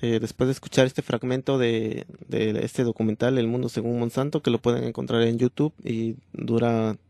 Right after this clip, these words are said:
una hora cuarenta y nueve minutos y que trae información, eh, muy interesante. Y en esta parte que, que acabamos de escuchar, eh,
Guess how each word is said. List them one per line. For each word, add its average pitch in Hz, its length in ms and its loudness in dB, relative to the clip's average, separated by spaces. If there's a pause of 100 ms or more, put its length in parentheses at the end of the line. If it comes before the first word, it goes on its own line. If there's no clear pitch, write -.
(600)
una 123 200 4
hora 120 360 4
cuarenta 110 280 0
y 110 40 4
nueve 117 200 2
minutos 113 600 0 (240)
y - 100 -4
que 117 100 0
trae 127 200 2
información, 123 800 0
eh, 110 340 2
muy 123 240 2
interesante. 131 760 -4 (360)
Y 120 280 -2
en 131 140 2
esta 156 180 0
parte 170 320 0
que, 123 420 2
que 117 80 2
acabamos 151 460 4
de 151 80 0
escuchar, - 560 -2 (460)
eh, 117 600 2